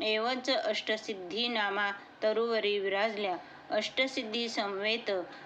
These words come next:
बावन्न वीर सकळ दैवत, तया तरुच्या शाखा व्यक्त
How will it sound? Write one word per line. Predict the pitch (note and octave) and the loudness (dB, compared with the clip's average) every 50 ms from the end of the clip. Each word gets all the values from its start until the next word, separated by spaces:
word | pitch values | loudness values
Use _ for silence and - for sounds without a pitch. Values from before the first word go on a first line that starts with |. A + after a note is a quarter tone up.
| - - | -12 -2
बावन्न | G3 G3+ G#3 G3+ G3+ G3 A3+ B3 B3+ B3+ B3+ | 2 2 4 4 4 4 2 2 2 2 2
वीर | B3+ B3 A#3+ A#3 A#3 A3+ A3+ A3 A3 | 2 2 2 2 2 2 2 2 0
सकळ | A3 - A3 G#3 - G#3 G3+ G3+ F#3+ | 0 -2 -4 -4 -2 0 0 0 0
दैवत, | F#3 G3 F#3+ F#3+ F#3+ G#3 A3+ A#3 A3+ A3+ G#3 F3+ E3+ - - - - - - - | 0 0 0 2 2 0 0 0 0 0 -2 -2 -2 -6 -10 -16 -16 -16 -2 2
तया | A3 G#3+ A3 A3 A#3 C4 B3+ - | 2 4 6 6 4 4 2 2
तरुच्या | C4 B3 A#3+ A#3+ A3+ - A#3 A3 G#3+ | 0 2 0 0 0 2 2 2 2
शाखा | - G#3 F#3 F#3 - - A#3 A#3 A#3+ | 2 0 0 0 0 0 2 2 2
व्यक्त | A#3+ A#3 A3+ A3+ - - | 2 2 0 0 0 0